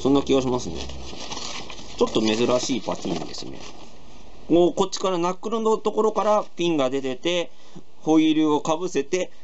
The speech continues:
キャップつけて、で、あ、ポリキャップつけて、センターキャップ、ホイールのセンターキャップをつけるみたいな、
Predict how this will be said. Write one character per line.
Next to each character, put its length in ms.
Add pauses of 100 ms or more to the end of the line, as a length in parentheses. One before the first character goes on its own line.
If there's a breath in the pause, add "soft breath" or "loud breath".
キ 100
ャ 60
ッ 40 (180)
プ 100
つ 160
け 160
て、 360 (500 soft breath)
で、 500 (540)
あ、 100
ポ 140
リ 80
キ 80
ャ 40
ッ 40
プ 180
つ 120
け 140
て、 320
セ 160
ン 80
タ 120
ー 60
キ 100
ャ 20
ッ 20
プ、 160
ホ 160
イ 20
ー 60
ル 60
の 160
セ 140
ン 60
タ 80
ー 40
キ 80
ャ 20
ッ 20
プ 120
を 80
つ 100
け 100
る 60
み 80
た 120
い 40
な、 140